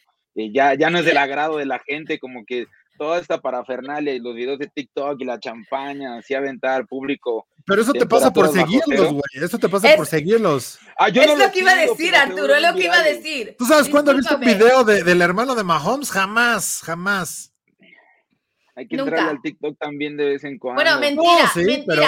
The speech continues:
Speaker 3: pero, pero ves
Speaker 1: No,
Speaker 3: otro,
Speaker 1: mentira.
Speaker 3: otros bailes.
Speaker 1: A mí me tocó ver un
Speaker 2: <laughs>
Speaker 1: video, un video de este joven y fue cuando arrojó el agua a uno de los aficionados y el aficionado se estaba burlando y riéndose.
Speaker 3: Ah, sí, ese
Speaker 1: Ese
Speaker 3: sí
Speaker 1: fue
Speaker 3: lo
Speaker 1: el
Speaker 3: vi.
Speaker 1: video que sí me tocó ver.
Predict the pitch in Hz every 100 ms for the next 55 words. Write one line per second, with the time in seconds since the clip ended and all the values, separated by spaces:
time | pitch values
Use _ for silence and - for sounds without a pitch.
0 | 233 - 160 165 160 165 175 233 233 233
1 | 269 214 196 226 202 185 247 226 185 165
2 | - _ _ _ _ 269 302 359 415 403
3 | 349 339 349 330 285 339 302 269 277 302
4 | 285 294 302 320 381 - - - 311 359
5 | 349 302 294 311 294 262 262 269 - 247
6 | 240 262 381 _ - 247 254 247 254 262
7 | 262 262 254 240 226 220 220 - - 240
8 | 254 233 226 220 247 247 233 233 240 233
9 | 208 202 202 196 196 214 269 240 208 202
10 | 208 202 202 208 220 233 214 220 214 196
11 | 196 208 214 226 208 196 202 208 214 139
12 | 131 123 120 127 127 135 139 302 311 294
13 | 294 233 254 262 277 285 240 - 254 277
14 | 262 247 254 240 214 277